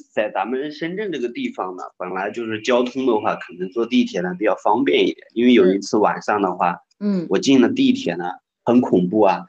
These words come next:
Speaker 2: 嗯。
Speaker 1: 然后呢，大家都是在低着头，有人抱一，
Speaker 2: <laughs>
Speaker 1: 一把自己的手机。几乎你，我，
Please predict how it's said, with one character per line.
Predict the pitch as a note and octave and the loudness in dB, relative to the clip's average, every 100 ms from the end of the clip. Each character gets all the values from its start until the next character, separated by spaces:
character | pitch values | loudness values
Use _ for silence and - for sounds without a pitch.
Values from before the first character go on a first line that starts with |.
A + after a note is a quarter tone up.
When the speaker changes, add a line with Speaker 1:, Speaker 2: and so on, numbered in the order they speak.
| _ - | _ -10
Speaker 2:
嗯。 | G#3 G3+ | -6 -2
Speaker 1:
然 | G2 | 0
后 | B2+ A#2 | 2 2
呢， | A2+ | 2
大 | A2 A#2 | 2 2
家 | A2+ A2 | 2 2
都 | A#2+ | 2
是 | A#2+ A#2+ | 0 -2
在 | A2+ | -4
低 | A2 A#2 A#2+ | -2 -2 0
着 | G#2+ | 0
头， | - F#2 F2+ F#2 | -2 -6 -6 -2
有 | - - - | 4 6 6
人 | G#2+ | 4
抱 | B2 G#2 | 0 0
一， | G2 G2 _ | -2 -6 _
Speaker 2:
<laughs> | _ - | _ -14
Speaker 1:
一 | |
把 | - - - - | -10 -10 -12 -10
自 | |
己 | A#2+ | -4
的 | A2+ - | 2 2
手 | - - | 2 2
机。 | G4 A#3 D4+ A4 - _ - - - | 6 6 6 4 2 _ -6 0 6
几 | B3 | 6
乎 | A#3 A#3 | 6 2
你， | G3+ D3+ - _ - - | 2 2 -2 _ -10 0
我， | D3 | 0